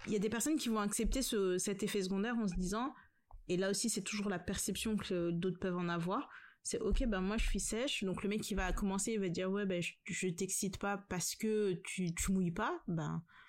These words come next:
non, pas forcément. C'est juste qu'en fait, je prends une, ma pilule et ma pilule fait ci, fait ça. Et donc là, tu s-, sors de ton tiroir,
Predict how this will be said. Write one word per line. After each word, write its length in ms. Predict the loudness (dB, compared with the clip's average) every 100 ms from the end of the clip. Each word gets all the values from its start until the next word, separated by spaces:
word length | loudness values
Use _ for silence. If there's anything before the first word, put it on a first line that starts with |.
| -20 -20 -18 -2
non, 360 | 0 2 0 -4 -8 -12 _ _ -6
pas 100 | -4
forcément. 560 | -2 0 2 2 2
C'est 180 | 0 -2
juste 260 | 0 -2 -2
qu'en 120 | -2
fait, 160 | -4 -4
je 60 |
prends 140 | -4 -2
une, 80 | 0
ma 100 | -2
pilule 400 | -2 0 2 2
et 60 |
ma 120 | 0
pilule 300 | 0 0 0
fait 120 | 0 0
ci, 180 | 0
fait 100 | 0
ça. 220 | 0 0 0
Et 40 |
donc 200 | 0 0
là, 100 | -2
tu 140 | -2
s-, 140 | -2 -4 -6 -2
sors 320 | 0 2 2
de 80 | 2
ton 200 | 2 0
tiroir, 540 | 0 0 2 0 -2